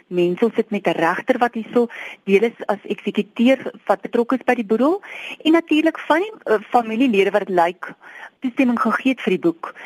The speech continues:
Nou is die vraag of die persoon wat daai toestemming gegee het gemagtig was om namens die familie dit te kan besluit. Dis 'n regsvraag, so die feite moet oorweeg word. En die tweede is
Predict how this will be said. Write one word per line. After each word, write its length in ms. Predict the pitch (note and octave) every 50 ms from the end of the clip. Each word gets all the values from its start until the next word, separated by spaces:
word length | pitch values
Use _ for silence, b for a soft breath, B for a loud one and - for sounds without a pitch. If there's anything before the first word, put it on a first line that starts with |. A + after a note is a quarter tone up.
| B B B B
Nou 120 | G#3+ G#3+
is 60 | A3
die 140 | - - -
vraag 280 | - F4 F#4+ G#4+ G4+ G4+
of 120 | G4 -
die 100 | - A#3+ -
persoon 460 | C#4 B3 - - - C#4 D4 D4+ C#4
wat 160 | A#3+ A3+ G#3+
daai 180 | G3+ F#3+ F#3+ G3
toestemming 380 | G3 G#3+ - - G#3+ G#3+ G#3
gegee 280 | - G#3 G3 - - G#3
het 80 | - -
gemagtig 520 | - F#3 F3 F3 F#3 F3+ - - C4 - A3+
was 260 | A3 A3 D4 G4 G4+ - - - B B B B B
om 220 | - G3+ F#3 F3+
namens 380 | F3 F3+ F3 F#3 G#3+ B3 B3 -
die 140 | D4 - -
familie 320 | - C4 A3+ A3+ A3+ A3+ A#3
dit 100 | A#3+ -
te 80 | B3+
kan 180 | - - A#3+ A#3
besluit. 300 | A#3+ - - B3+ B3+ A3
Dis 140 | G3 F#3 -
'n 60 | G3+
regsvraag, 680 | - F3 E3+ E3+ - - - - G#3 G#3+ C4+ C#4+ - -
so 60 | -
die 120 | G3 G#3 F#3+ - - -
feite 300 | - C4+ A#3 - - G#3+
moet 180 | F#3+ F#3 F3 -
oorweeg 400 | F#3 F3+ E3 F3+ F3 F3 F3 -
word. 360 | G3 G#3+ C4+ D#4 - _ - B B B B B B B B B B -
En 120 | C#4 B3+
die 120 | C4+ B3 -
tweede 420 | - C#4 D4+ E4 A4 - F4+ A#3 -
is 200 | - G#3+ G#3 G#3